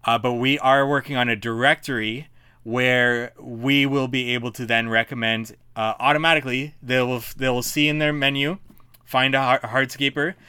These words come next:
uh, on our website, and they'll be able to find hardscapers in their area from that. So that's something that we're working on on the back end to get that up and going for, uh, not only the community, but also for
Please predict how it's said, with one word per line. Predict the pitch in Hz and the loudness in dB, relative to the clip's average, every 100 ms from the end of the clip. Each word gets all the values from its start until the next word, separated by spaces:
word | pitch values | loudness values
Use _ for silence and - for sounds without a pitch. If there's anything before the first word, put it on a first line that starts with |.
| - - _ | -20 -20 _
uh, | 117 117 113 120 | -2 2 2 2
on | 127 127 | 0 0
our | 127 | 2
website, | 127 131 156 202 - | 0 0 -2 -2 -2
and | 120 120 120 117 | 0 2 0 -4
they'll | 123 110 117 123 | -12 -8 -2 -2
be | 123 123 | 0 0
able | 120 | -2
to | 120 | -8
find | 120 117 113 | -6 -4 0
hardscapers | 117 110 - 113 113 | -2 -2 -6 -8 -8
in | 104 | -6
their | 107 | -6
area | 101 107 104 101 | -4 -4 -4 -6
from | 123 101 | -8 -10
that. | 90 | -12
So | - 117 | -10 -8
that's | 120 | -6
something | 151 151 | -6 0
that | 170 165 | 0 0
we're | 147 | 0
working | 131 127 127 | -2 -4 -2
on | 123 | -2
on | 120 | -2
the | 110 | 0
back | 139 156 | 2 4
end | 160 151 156 - - - - - | 2 -2 -4 -16 -20 -20 -20 -6
to | 143 | 0
get | 143 139 | 0 4
that | 131 | 4
up | 135 127 | 4 2
and | 127 | 0
going | 120 120 120 120 - | 2 2 2 -2 -14
for, | - 120 127 123 123 - - - - | -8 -2 2 0 -2 -12 -20 -18 -4
uh, | 110 110 110 110 - - - _ - _ - - | 0 2 2 -2 -12 -20 -20 _ -20 _ -20 -6
not | 127 135 | 0 2
only | 135 131 | 2 -2
the | 120 | -4
community, | 131 131 165 175 175 180 - - _ - - | -6 -2 0 2 2 0 -6 -20 _ -20 -4
but | 127 | -2
also | - 131 123 131 123 120 123 - | 2 0 0 0 0 0 -4 -12
for | - 127 120 113 | -12 -2 0 0